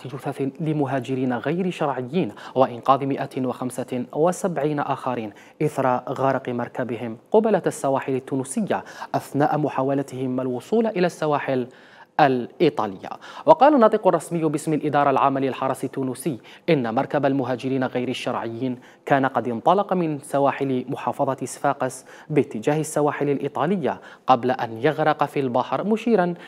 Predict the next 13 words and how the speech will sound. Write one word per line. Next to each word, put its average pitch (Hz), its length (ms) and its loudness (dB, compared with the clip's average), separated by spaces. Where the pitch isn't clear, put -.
إلى 127 220 6
أن 147 100 2
الأبحاث 135 460 0
جارية 120 500 0
لتحديد 139 640 -2
هوية 160 540 0
وجنسيات 120 880 2
الجثث 131 440 -4
التي 127 580 0
تم 110 280 -2
انتشالها. 104 760 -6
في 277 180 8
موضوع 180 340 8